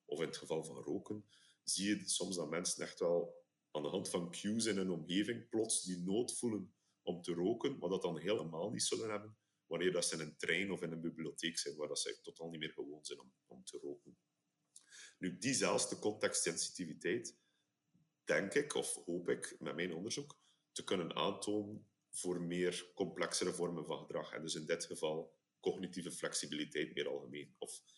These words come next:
task switching in het meer algemeen. Dat je eigenlijk vanzelf binnen in een, in een bibliotheek zou komen en dan vanzelf eigenlijk al je, je hersenen zouden weten van, oké, hier mag ik iets flexibeler zijn, of hier probeer ik best wat een openere geest te houden,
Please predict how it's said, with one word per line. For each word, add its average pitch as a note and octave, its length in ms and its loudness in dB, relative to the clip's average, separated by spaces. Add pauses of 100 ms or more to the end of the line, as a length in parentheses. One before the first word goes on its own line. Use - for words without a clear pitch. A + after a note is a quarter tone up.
(220)
task - 400 0
switching E2+ 560 0
in D2+ 100 -8
het D2 160 -6
meer D#2+ 160 0
algemeen. D2 420 -2
Dat C#2+ 80 0
je D2 60 4
eigenlijk D2+ 300 0
vanzelf F2 600 2 (500)
binnen G2+ 500 4
in F#2 140 2
een, F2 360 0
in E2 100 -2
een E2 80 0
bibliotheek E2 580 0
zou G#2 160 2
komen G2+ 520 -2
en D#2 180 -2
dan D#2+ 140 -4
vanzelf E2 420 6
eigenlijk F#2 300 2
al F2 360 0
je, - 380 -2
je C2+ 200 -6
hersenen F2+ 580 0
zouden D#2 340 0
weten F2 240 -4
van, - 160 -6
oké, - 200 -12 (360)
hier G2 200 2
mag F2+ 180 0
ik F2 60 -12
iets - 140 -2
flexibeler F#2+ 540 0
zijn, F#2+ 240 0
of - 100 -4
hier F#2 240 -2 (1300)
probeer F#2+ 280 6
ik E2 140 2
best F2 300 4
wat E2+ 500 4
een D#2+ 200 -6
openere F2 460 0
geest D#2 280 2
te - 80 -2
houden, F#2+ 380 -2